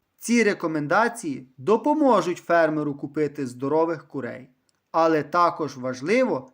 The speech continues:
відповідність стандартам породи. Щодо відгуків про дану породу,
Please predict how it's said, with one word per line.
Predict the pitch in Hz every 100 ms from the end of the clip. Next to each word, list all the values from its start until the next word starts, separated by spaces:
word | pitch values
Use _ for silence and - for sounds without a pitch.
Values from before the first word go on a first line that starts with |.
| _
відповідність | 131 196 214 - 143 123 202 233 247 247
стандартам | - 135 139 143 143 143 139
породи. | 135 127 110 107 - _ _ _ _ _ _ _ -
Щодо | - - 214 185
відгуків | 180 254 247 247 233 233
про | - 147
дану | 147 156 160
породу, | 151 135 127 117 120 -